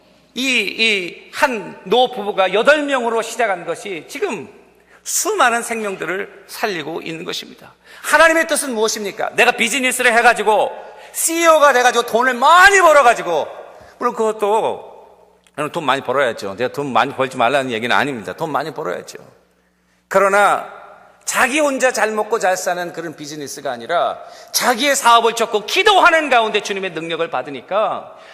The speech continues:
수백, 수천만 명의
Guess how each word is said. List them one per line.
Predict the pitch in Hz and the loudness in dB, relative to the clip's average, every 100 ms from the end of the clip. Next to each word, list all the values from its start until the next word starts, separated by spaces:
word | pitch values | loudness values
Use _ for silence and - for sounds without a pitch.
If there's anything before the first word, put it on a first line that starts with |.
| - | -10
수백, | - - 339 392 415 403 392 359 311 285 - | -4 -2 0 2 4 4 4 6 6 6 2
수천만 | - 349 381 381 320 285 240 226 | -4 -2 -2 0 0 2 0 0
명의 | 185 180 220 165 | -4 -2 0 0